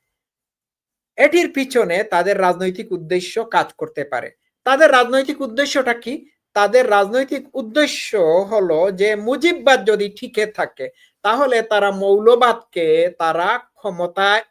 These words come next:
মৌলবাদকে তারা প্রতিষ্ঠিত করতে পারবে না। মুজিববাদের সাথে মৌলবাদের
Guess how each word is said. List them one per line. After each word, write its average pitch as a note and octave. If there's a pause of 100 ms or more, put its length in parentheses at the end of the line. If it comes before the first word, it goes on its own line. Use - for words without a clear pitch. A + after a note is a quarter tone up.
(140)
মৌলবাদকে A3
তারা F#3+ (360)
প্রতিষ্ঠিত C#4
করতে F3
পারবে C#3+
না। B2 (440)
মুজিববাদের C#4
সাথে A#3
মৌলবাদের G3+